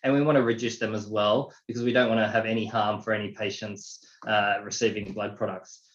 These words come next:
So we pretty much looked at reducing the blood wastage during a massive transfusion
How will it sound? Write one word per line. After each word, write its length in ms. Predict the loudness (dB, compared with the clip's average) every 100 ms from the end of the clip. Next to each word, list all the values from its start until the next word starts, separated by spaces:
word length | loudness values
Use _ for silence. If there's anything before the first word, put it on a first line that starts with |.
| _
So 120 | 2
we 80 | 4
pretty 180 | 4 4
much 240 | 4 2
looked 340 | -2 -2 -10 -20 _ 0
at 280 | 0 0 -4 _
reducing 760 | 0 4 6 4 2 -2 -2
the 320 | 2 4 4 2
blood 260 | 2 2
wastage 540 | 2 -2 -2 -2 -4 -2
during 280 | 2 4 4
a 20 |
massive 340 | 0 -2 -6
transfusion 840 | -6 -6 -6 -2 -2 -2 -2 -2